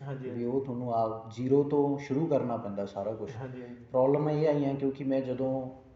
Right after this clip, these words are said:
Speaker 2: ਜ-, ਅਹ ਰੈਸਟੋਰੈਂਟ ਸ਼ੁਰੂ ਕਰਿਆ ਸੀ ਬਈ ਦੋ ਹਜ਼ਾਰ ਇੱਕੀ ਦੇ ਵਿੱਚ,
Speaker 1: ਹੂੰ।
Speaker 2: ਪੰਦਰਾਂ ਫੈਬ ਦੋ ਹਜ਼ਾਰ ਇੱਕੀ ਦੇ ਵਿੱਚ ਆਪਾਂ ਸ਼ੁਰੂ ਕਰਿਆ ਸੀਗਾ।
Speaker 1: ਹਾਂਜੀ।
Speaker 2: ਤੇ ਵੀਹ ਮਾਰਚ ਨੂੰ ਬਈ ਜੀ ਲਾਕਡਾਊਨ ਲੱਗ ਗਿਆ ਸੀ।
Speaker 1: ਅੱਛਾ।
Speaker 2: ਤੇ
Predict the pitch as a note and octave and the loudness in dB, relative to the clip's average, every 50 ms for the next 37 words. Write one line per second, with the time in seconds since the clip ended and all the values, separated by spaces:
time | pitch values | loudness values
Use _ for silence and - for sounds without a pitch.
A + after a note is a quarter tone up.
0 | - - A#2+ A#2+ C3+ B2 A#2 A#2 A2+ A2+ A2+ A#2 A2 - - B2+ B2 A#2+ - - | -20 -20 -14 -6 -2 0 2 2 2 0 -2 -4 -6 -6 -6 -6 -6 -6 -6 -4
1 | A#2 B2+ C#3 A#2 C#3+ B2+ A#2+ A#2 A2+ - - A2 A2+ A#2+ A#2 A#2 A#2 A2+ A2+ B2 | -2 -2 0 0 2 2 2 2 0 0 -4 -4 -4 -4 -4 -4 -6 -6 -4 -4
2 | A2+ A2 A2 - - - - - A#2+ A2+ A2+ A2 G#2+ G#2+ G#2 - - - - - | -4 -4 -6 -8 -12 -14 -12 -8 -4 -4 -2 -2 -2 -4 -6 -8 -14 -18 -16 -14
3 | C3 A#2+ C#3 C3 C3 B2 A#2+ A#2+ A#2+ A2+ A2+ A2+ A#2 A#2 A2+ A#2 A#2+ G#2+ - - | -12 -10 -10 -8 -8 -10 -10 -8 -6 -4 -2 -2 -2 -2 -2 -2 -4 -6 -4 -4
4 | A#2 A2 A2 A2 - - A2 A2 A2 A2 A2 A2 A2 - - - - - A#2+ A2+ | -4 -4 -4 -6 -8 -6 -4 -4 -2 -2 0 0 0 -2 -4 -6 -10 -10 -10 -8
5 | A2 A2 G#2+ G#2 - A2 G2+ - G#2+ - - G#2 A2 A#2+ - A#2 G#2+ G#2 G#2 G#2 | -6 -6 -6 -6 -8 -10 -8 -8 -8 -8 -8 -8 -8 -6 -6 -4 -4 -2 -4 -4
6 | G2+ G#2+ G#2 G#2 G#2 G2+ - - - C#3 C#3+ C3 B2+ B2+ A#2+ - - - - C3+ | -6 -8 -8 -8 -8 -8 -10 -12 -14 -12 -10 -10 -10 -12 -14 -16 -10 -4 -2 -2
7 | C3 A2+ A#2+ C3 D3 D3+ C#3+ C3 B2 - - C3 B2+ A#2 A2+ A2+ A2+ A#2 G#2+ G2+ | 0 0 0 -2 0 2 2 0 0 0 -4 -4 -4 -2 -4 -4 -4 -2 -2 -2
8 | F#2+ F2+ F#2+ G2 G2 F#2+ F#2+ F2+ F2 - F#2 F2 - - - - - - - - | -2 -4 -6 -8 -8 -6 -8 -8 -8 -10 -12 -12 -12 -16 -20 -20 -20 -20 -20 -16
9 | C#3+ C#3 - - B2+ A#2 A2 G#2+ _ _ _ _ _ _ _ _ _ _ - G#2 | -16 -16 -14 -14 -14 -14 -16 -20 _ _ _ _ _ _ _ _ _ _ -12 -10
10 | G2+ G2 F#2 F#2 | -10 -8 -10 -10